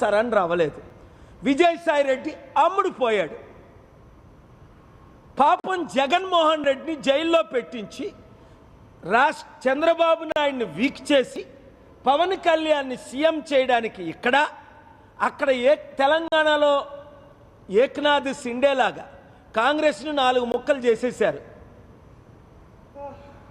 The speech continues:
రేవంత్ రెడ్డి ముక్క, జగ్గారెడ్డి ముక్క,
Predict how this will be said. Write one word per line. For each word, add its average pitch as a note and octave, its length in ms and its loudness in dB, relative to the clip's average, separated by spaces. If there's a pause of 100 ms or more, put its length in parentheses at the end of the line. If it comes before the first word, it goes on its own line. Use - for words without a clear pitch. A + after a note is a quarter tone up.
(720)
రేవంత్ B3 400 0
రెడ్డి C#4 240 2
ముక్క, C#4+ 440 -2 (2250)
జగ్గారెడ్డి C#4 600 2
ముక్క, D4 320 -4